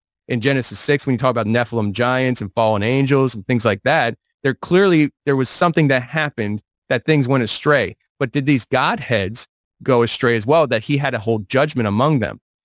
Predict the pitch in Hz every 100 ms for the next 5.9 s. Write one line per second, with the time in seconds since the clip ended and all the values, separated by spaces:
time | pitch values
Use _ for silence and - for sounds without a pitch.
0 | _ 131 170 156 127 185 208 165 175 156
1 | 156 135 - 131 123 170 143 117 _ _
2 | - 143 143 - 165 151 127 123 - 143
3 | 143 - 170 175 165 151 143 139 _ _
4 | _ 147 143 139 139 151 160 151 151 -
5 | 180 - 151 139 135 147 - 139